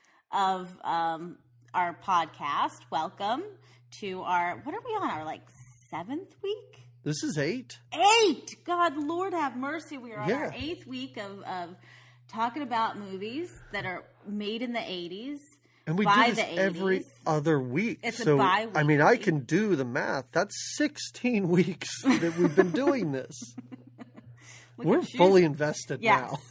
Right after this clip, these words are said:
Speaker 1: Oh, yeah. I've got a vest, as a matter of fact, that I wear. That's how
Speaker 2: Mm-hmm.
Speaker 1: fully invested we are. Um, but this is, um, <laughs> our podcast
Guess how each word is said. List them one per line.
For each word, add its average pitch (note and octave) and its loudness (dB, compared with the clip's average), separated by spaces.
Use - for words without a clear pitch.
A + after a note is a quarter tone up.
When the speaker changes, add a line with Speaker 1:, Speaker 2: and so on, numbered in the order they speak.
Speaker 1:
Oh, C4 4
yeah. F3+ -2
I've A3 -2
got B3 4
a G3+ -8
vest, - -16
as E3 -16
a - -20
matter D#3+ -12
of E3 -18
fact, D#3 -12
that D#3+ -12
I D#3+ -12
wear. F3 -12
That's F3+ -6
how D#3+ 0
Speaker 2:
Mm-hmm. A3+ -2
Speaker 1:
fully G3+ -8
invested E3 -12
we D#3+ -16
are. - -16
Um, G#3+ -4
but B3 -4
this E4 -4
is, E4+ -6
um, A#3+ -4
<laughs> - -10
our A3+ -8
podcast A#3 -4